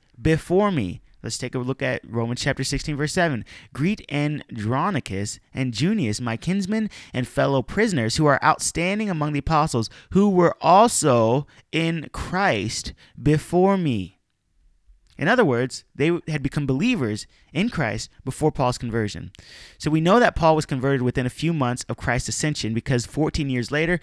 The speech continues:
he was commissioned with Barnabas and sent on his first missionary journey. His commission came immediately after they had gone to Jerusalem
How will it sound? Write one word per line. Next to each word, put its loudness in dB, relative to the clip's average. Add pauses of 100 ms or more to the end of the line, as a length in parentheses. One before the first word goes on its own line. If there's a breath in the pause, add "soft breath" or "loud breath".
(140 loud breath)
he 0
was 0
commissioned 0
with -4
Barnabas 0 (140)
and -6
sent 0
on 0
his 0
first 2 (200 loud breath)
missionary 0
journey. -2 (680 loud breath)
His -2
commission 4
came 0
immediately -2
after 0
they -2
had -4
gone -4
to -2
Jerusalem 0